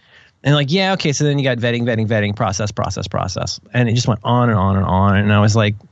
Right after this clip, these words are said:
Speaker 2: anyway, this is kind of a boring story, but this is how you get a bad taste in your mouth. This went on and on and on. I might have told you this. And finally, it's really, it's getting down to the wire. I got stuff to do.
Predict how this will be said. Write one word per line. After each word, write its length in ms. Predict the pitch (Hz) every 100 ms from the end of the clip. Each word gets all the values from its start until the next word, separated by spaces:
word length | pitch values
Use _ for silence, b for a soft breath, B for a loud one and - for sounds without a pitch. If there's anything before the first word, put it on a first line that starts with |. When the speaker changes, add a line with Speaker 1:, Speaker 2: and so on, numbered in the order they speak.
| _ _ _ 143
Speaker 2:
anyway, 200 | 143 113
this 140 | 113
is 60 | 117
kind 140 | 110
of 60 | 95
a 40 |
boring 240 | 92 92 87
story, 220 | - 98
but 100 | 92
this 100 | 196
is 40 |
how 60 | -
you 80 | 107
get 80 | 92
a 20 |
bad 180 | 98 87
taste 280 | 143 143
in 20 | 92
your 80 |
mouth. 120 | 87 92
This 140 | -
went 140 | 117 -
on 260 | 117 117 98
and 100 | 101
on 180 | 107
and 60 | 104
on. 160 | 101 101
I 60 |
might 120 | 208
have 40 | 302
told 220 | 101 95
you 60 | 98
this. 200 | 87 120
And 180 | 107 107
finally, 800 | - - - - 240 247 185 147
it's 160 | -
really, 200 | 214 214
it's 120 | 185 -
getting 180 | 240
down 160 | 208 143
to 60 | 107
the 80 |
wire. 360 | 107 165 170 170
I 100 | 180
got 120 | 175
stuff 340 | - - 147 -
to 80 | 131
do. 420 | 135 131 131